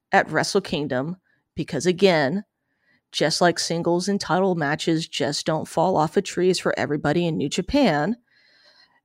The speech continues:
title matches at Wrestle Kingdom don't fall off of trees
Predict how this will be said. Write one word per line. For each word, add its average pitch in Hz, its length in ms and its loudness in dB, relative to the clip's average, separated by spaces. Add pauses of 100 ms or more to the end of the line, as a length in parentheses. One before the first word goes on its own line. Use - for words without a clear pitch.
(180)
title 190 440 4
matches 180 640 2
at - 180 -2
Wrestle 156 260 -4
Kingdom 185 640 0 (420)
don't 185 280 2
fall 175 300 4
off 151 220 4
of 175 60 2
trees 131 720 0